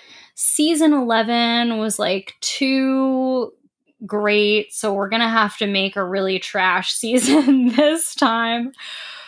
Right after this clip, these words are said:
But every couple, except for one, seems like they,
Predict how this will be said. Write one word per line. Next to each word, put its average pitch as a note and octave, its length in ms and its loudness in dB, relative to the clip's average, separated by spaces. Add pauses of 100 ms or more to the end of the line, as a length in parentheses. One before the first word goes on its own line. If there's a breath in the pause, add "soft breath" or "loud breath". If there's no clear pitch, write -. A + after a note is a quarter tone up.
(140 loud breath)
But A#3+ 420 2 (120)
every D4+ 500 0
couple, G#3 880 0
except - 460 -4
for G3+ 180 -4
one, F#3 840 -4 (380 soft breath)
seems A#3 720 2
like F#3 720 -4 (100)
they, F#3 840 -4